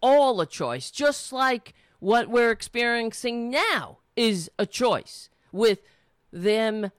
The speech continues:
trying, the, the fucking Republicans telling everybody to get back to work. Twitler is, he went out in the Rose Garden, or wherever the hell he was, to tell everybody that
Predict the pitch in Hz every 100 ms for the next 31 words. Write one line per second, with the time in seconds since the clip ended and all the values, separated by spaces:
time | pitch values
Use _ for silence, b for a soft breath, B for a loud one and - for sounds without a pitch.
0 | _ - 262 262 277 269 262 - 226 262
1 | 208 269 247 302 294 339 269 247 277 302
2 | 277 247 180 165 - - _ - 247 269
3 | 262 254 240 247 233 226 b b b b
4 | - 202 277 269 277 - 262 233 302 254
5 | - _ _ _ _ _ - 330 392 -
6 | 302 302 262 269 - - 269 269 254 226
7 | - - _ _ _ _ _ - 254 285
8 | 330 381 381 330 285 247 262 247 233 311
9 | 349 208 196 185 180 208 311 311 190 185
10 | 170 160 156 151 175 220 - _ _ -
11 | 262 262 262 285 302 320 302 262 269 254
12 | 247 240 233